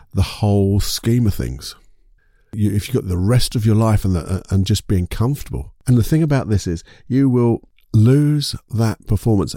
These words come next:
anxiety in that particular context. But what happens, certainly in my experience,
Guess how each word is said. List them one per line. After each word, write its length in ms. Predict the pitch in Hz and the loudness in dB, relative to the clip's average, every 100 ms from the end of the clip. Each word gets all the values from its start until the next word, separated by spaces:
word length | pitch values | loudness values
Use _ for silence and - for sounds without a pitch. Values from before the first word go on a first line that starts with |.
| 98 | -2
anxiety 600 | 92 85 90 85 82 - | 0 2 2 0 -2 -4
in 200 | 82 82 | 0 0
that 280 | 82 117 - | 2 -2 0
particular 380 | - - - 85 | 0 0 -2 -6
context. 760 | - 127 143 - - - - - _ _ _ _ - | -2 -2 0 -4 -4 -16 -16 -20 _ _ _ _ -14
But 100 | - | -8
what 200 | 110 113 - | -6 -6 -8
happens, 720 | - - 143 143 90 - - | -8 -2 0 2 0 0 -12
certainly 280 | - 123 120 | -6 -2 0
in 100 | 98 | 0
my 260 | 98 127 127 | 0 0 -2
experience, 460 | - - 73 71 | -4 -4 -4 -6